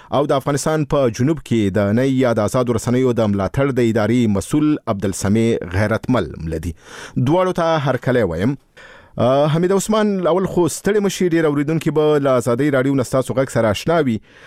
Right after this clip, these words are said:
د طالبانو د نظام له نسکورېدو وروسته تاسو له لومړنیو خبریالانو وئ، په ځانګړې توګه له ښځینه خبریالانو څخه چې هغه مهال مو په کابل کې کار کوو. هغه مهال د خبریالانو لپاره چې نوي نوي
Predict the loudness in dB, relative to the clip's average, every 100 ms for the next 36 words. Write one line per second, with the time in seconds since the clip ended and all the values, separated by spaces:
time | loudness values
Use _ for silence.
0 | -14 -2 2 2 2 0 0 2 0 2
1 | 2 2 2 0 0 2 2 0 -4 -2
2 | 0 0 0 0 0 -2 0 0 2 4
3 | 2 0 -2 0 0 2 2 2 2 2
4 | 2 2 0 0 0 0 0 2 2 2
5 | 2 2 2 2 2 2 0 -2 0 0
6 | 0 -2 0 0 2 0 0 0 0 0
7 | 0 0 0 2 2 0 -2 -4 -2 0
8 | 2 2 2 0 -2 -4 -2 -2 -2 -2
9 | -2 -2 -4 -6 -6 -20 -20 -16 -4 -2
10 | 2 0 2 0 0 0 0 0 2 2
11 | 0 0 0 0 0 0 0 2 2 0
12 | 0 0 0